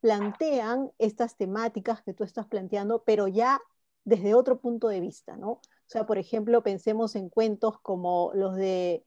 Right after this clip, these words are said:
María Fernanda Ampuero, ¿no? Un cuento que se denomina Subasta, que es una niña, ¿no? Es una niña que se cría entre galleros, y su padre también es un gallero, y entonces ella tiene que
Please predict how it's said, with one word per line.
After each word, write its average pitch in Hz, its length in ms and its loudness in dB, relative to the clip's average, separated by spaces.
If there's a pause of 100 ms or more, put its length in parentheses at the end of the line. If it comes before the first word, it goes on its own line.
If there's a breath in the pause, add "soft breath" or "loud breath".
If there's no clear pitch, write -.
(120)
María 202 280 0
Fernanda 214 500 -2
Ampuero, 226 680 4 (140)
¿no? 202 380 -8
Un 202 120 -6
cuento 208 280 0
que 208 100 0
se 208 100 -4
denomina 190 460 -4
Subasta, 214 720 -2 (280)
que 214 100 0
es 208 100 -4
una 220 200 -2
niña, 247 580 0 (160)
¿no? 202 180 -6
Es 208 100 -6
una 214 240 -4
niña 240 320 0
que 220 100 -6
se 180 200 -6
cría 226 460 0
entre 196 280 -4
galleros, 185 720 2
y 208 120 -6
su 175 140 -12
padre 220 320 4
también 196 360 -2
es 196 140 -6
un 220 120 -4
gallero, 190 600 0 (400 soft breath)
y 214 100 2
entonces 254 380 2
ella 285 280 6
tiene 269 380 0
que 262 320 8